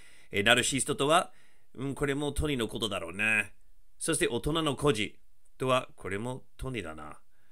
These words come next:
大したことではないんですが、ロゴが変わるところに、えー、日本語ではザ・アトーニーから休職中に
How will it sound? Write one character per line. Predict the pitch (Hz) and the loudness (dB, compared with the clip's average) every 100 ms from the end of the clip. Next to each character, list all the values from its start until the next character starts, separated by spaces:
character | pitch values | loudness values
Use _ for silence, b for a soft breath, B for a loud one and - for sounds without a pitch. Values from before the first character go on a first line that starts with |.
| - - - - - - | -14 -14 -14 -14 -12 4
大 | 196 | 6
し | 247 | 6
た | 311 | 4
こ | |
と | 254 | 4
で | 220 | 6
は | 165 | 8
な | 170 | 8
い | |
ん | 143 | 6
で | 113 | 4
す | 113 | 6
が、 | 113 | 6
ロ | 107 104 | 8 4
ゴ | 139 | 4
が | 131 - | 4 6
変 | 117 | 6
わ | |
る | 113 | 6
と | 107 107 | 2 2
こ | 107 | 4
ろ | 101 | 4
に、 | 98 98 - | 2 -2 0
え | 98 90 92 | 2 2 2
ー、 | |
日 | 117 | 0
本 | 143 | 2
語 | 139 | 4
で | 131 | 6
は | 113 107 | 6 6
ザ・ | 117 160 127 | 6 6 6
ア | 123 | 4
ト | 147 180 | 4 4
ー | |
ニ | 117 | 4
ー | |
か | - 98 | 4 6
ら | 107 | 6
休 | - 135 165 | 6 2 4
職 | 151 147 143 | 4 0 0
中 | - 127 | -2 -2
に | 120 185 | -2 -2